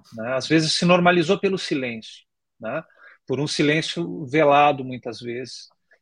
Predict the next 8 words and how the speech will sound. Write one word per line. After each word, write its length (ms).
de 280
não 140
se 180
poder 360
discutir, 560
por 100
exemplo, 320
abertamente 960